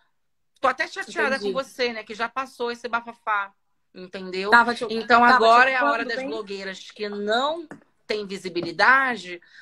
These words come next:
Speaker 1: fazer alguma coisa inútil, justamente pra esses Instagrams de fofoca, pra eles poderem divulgar, entendeu? E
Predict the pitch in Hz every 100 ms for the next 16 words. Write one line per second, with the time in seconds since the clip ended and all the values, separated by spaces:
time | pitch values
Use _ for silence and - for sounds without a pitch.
0 | _ _ - 285 247 233 208 196 190 180
1 | 202 185 175 160 160 156 _ _ _ 208
2 | 196 190 220 311 302 - 208 175 160 _
3 | _ _ - 269 277 330 311 277 240 233
4 | 208 208 214 190 190 - 185 - 208 214
5 | 262 262 233 190 _ - - 240 233 233
6 | 233 240 254 240 240 247 240 240 233 262
7 | 254 240 220 220 _ - 180 175 175 165
8 | 165 185 202 240 214